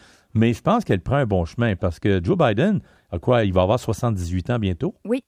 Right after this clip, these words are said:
Speaker 2: exactement, à la fin du mois de novembre. Euh, et il y a, c'est pas faux de dire que c'est un peu une présidence de transition si Joe Biden est élu, parce que la chance qu'il y ait deux mandats,
Speaker 1: Ouais.
Speaker 2: euh,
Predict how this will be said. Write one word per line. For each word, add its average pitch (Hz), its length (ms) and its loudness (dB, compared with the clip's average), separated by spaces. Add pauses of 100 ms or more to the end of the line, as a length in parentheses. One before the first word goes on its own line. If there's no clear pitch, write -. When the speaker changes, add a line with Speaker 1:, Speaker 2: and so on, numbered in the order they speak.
Speaker 2:
exactement, 208 480 -6
à 202 40 -4
la 185 100 -4
fin 202 160 -8
du 185 80 -12
mois 175 120 -6
de 165 60 -8
novembre. 175 460 -4 (440)
Euh, 170 160 -4
et 240 120 -4
il 285 160 -2
y 208 80 0
a, 165 100 2 (340)
c'est - 220 -8
pas 269 240 -4
faux 277 240 -12
de 226 120 -6
dire 202 220 -6
que 208 120 -12
c'est - 120 -10
un 175 100 -8
peu 240 140 -6
une 220 140 -4
présidence 196 460 -10
de 202 100 -4
transition 190 640 -8
si - 180 -8
Joe 175 160 -6
Biden 170 320 -4
est 180 180 -8
élu, 156 200 -10
parce 160 240 -16
que - 80 -10
la 156 160 -6
chance 247 380 -8
qu'il 190 100 -8
y 160 40 -6
ait - 20 -8
deux 208 220 -8
mandats, 170 500 -6 (240)
Speaker 1:
Ouais. 85 220 -6 (180)
Speaker 2:
euh, 185 80 -4